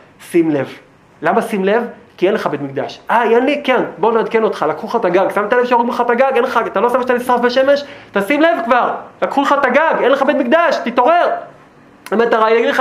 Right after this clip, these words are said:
תתחיל לשים לב, ותשים לב, נחזיר את האהבה למקומה. הבעיה היא שחוסר שימת לב זה פגיעה, ו-, וזה על סמך איזה אהבה ישנה שכבר איננה.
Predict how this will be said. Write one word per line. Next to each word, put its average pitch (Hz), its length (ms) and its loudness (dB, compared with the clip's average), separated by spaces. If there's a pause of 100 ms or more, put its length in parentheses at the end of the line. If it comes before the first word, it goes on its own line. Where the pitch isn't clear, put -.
תתחיל 240 280 -2
לשים 247 200 -2
לב, 302 140 4
ותשים 220 340 -2
לב, 233 160 4
נחזיר 226 280 0
את 247 60 0
האהבה 240 280 2
למקומה. 269 440 0 (380)
הבעיה 196 460 2
היא 285 200 -2 (300)
שחוסר 226 680 -4
שימת 247 260 -2
לב 240 60 -2
זה 220 80 -4
פגיעה, 214 480 0 (420)
ו-, 151 200 -4 (160)
וזה 165 300 -4
על 165 80 0
סמך 240 360 -2
איזה 220 220 2
אהבה 202 240 2
ישנה 240 320 0
שכבר 226 280 0
איננה. 262 380 2